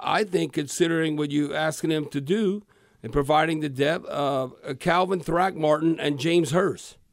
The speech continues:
Oh, you said, well, they gotta be better.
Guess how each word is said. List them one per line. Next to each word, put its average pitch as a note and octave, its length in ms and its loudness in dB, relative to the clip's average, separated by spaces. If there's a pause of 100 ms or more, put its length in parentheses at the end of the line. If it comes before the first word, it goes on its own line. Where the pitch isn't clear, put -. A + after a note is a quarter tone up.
(640)
Oh, E3+ 280 4
you E3+ 100 6
said, E3+ 240 2
well, E3+ 180 0
they E3+ 120 0
gotta E3+ 240 0
be E3 140 0
better. D#3 380 0